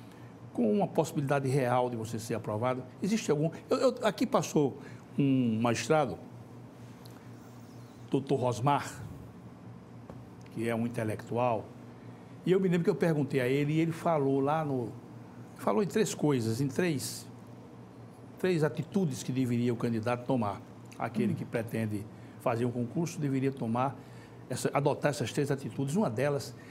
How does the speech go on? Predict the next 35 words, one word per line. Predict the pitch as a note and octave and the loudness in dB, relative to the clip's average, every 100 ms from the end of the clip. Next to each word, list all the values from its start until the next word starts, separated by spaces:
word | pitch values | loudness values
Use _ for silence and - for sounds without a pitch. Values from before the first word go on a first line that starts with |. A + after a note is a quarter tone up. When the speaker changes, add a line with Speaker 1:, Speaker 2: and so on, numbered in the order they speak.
| - | -4
Speaker 1:
eu | F#3 | 2
nunca | F3+ - | 2 2
esqueci, | - C#3 F#3+ | -2 0 2
eu | |
gostei | F3 E3+ - | 2 2 2
muito | D3+ E3+ | 2 2
da | |
expressão, | D3+ - A2 B2+ B2+ - - | 0 -2 -2 -2 -4 -8 -8
vontade | - C3+ F3+ - F3+ F3 | 0 4 4 2 2 2
sincera. | - C#3+ - F#2 F2 - - - - - - - - - - - | 0 0 -2 -4 -6 -10 -16 -16 -18 -16 -18 -16 -16 -18 -6 2
Aí | A#3+ | 4
eu | |
te | A#3+ | 4
pergunto, | A#3 F3+ C#3+ F3 E3 C#3 A#2+ - - - - F3+ | 4 4 4 2 2 0 -2 -6 -12 -14 -10 -4
Renata, | C#3+ C#3+ C3 D#3+ | 2 2 2 -2
quando | - C#4 | -2 0
você | C4 | 0
se | - | 0
preparou | G#3+ - D#3+ E3 | 0 2 2 2
para | |
o | - | 0
concurso, | C#3 F3+ D#3+ | -2 0 -2
qual | - B3+ | 4 4
foi | B3+ A3 G#3+ | 6 6 6
a | |
metodologia | F#3 F3+ F3 D3+ C#3 A2+ C3 D#3+ A2+ - - - - - - - - | 6 4 4 4 4 2 2 2 2 -2 -12 -16 -16 -18 -18 -18 -4
que | - | 2
você | D#3 D3 - | 4 4 2
utilizou? | D3 C#3 A#2+ G#2+ A2+ | 2 2 0 0 -2
Porque | A#2+ C4 | -2 -2
você | - D4 | 0 2
passou | B3 F#3+ - A#3 | 2 2 2 2
um | |
tempo | - B3+ B3+ A#3+ - - - - - | 2 0 2 -2 -2 -12 -16 -8 -2
já | C#3+ F#3+ A3 B3+ | 4 6 6 2